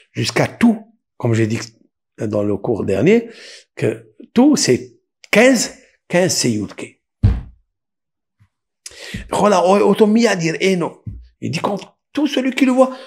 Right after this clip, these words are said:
il a un pad. Vous avez, vous imaginez quelqu'un qui rencontre un, quelqu'un qui se promène, je ne sais où, dans la, dans les, la forêt sauvage, oui. Et il marche tout doucement, et cetera, et il rencontre un lion.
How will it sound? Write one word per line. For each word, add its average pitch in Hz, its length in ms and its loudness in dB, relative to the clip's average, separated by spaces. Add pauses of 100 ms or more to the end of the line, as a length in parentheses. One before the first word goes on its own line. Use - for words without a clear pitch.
(140)
il 117 180 -4
a 135 120 0
un 131 60 -4
pad. - 360 -4 (300)
Vous 113 140 0
avez, 220 360 2
vous 131 320 0
imaginez 196 400 2
quelqu'un 214 280 0
qui 214 140 -2
rencontre 170 520 -2
un, 185 300 4 (320)
quelqu'un 180 260 -2
qui 196 140 -6
se - 140 -2
promène, 180 440 -2
je 151 80 2
ne 170 60 2
sais 160 160 -2
où, 185 180 -2
dans 127 140 2
la, 107 420 -2 (320)
dans 117 140 0
les, 110 180 2
la 131 140 2
forêt 156 260 4
sauvage, 143 580 0 (100)
oui. 220 220 2 (360)
Et 285 140 2
il 285 60 2
marche 285 220 2
tout 247 140 0
doucement, 185 720 2 (320)
et - 240 -4
cetera, 139 460 0
et 175 80 6
il 147 80 6
rencontre 143 480 2
un 127 60 2
lion. 98 420 -4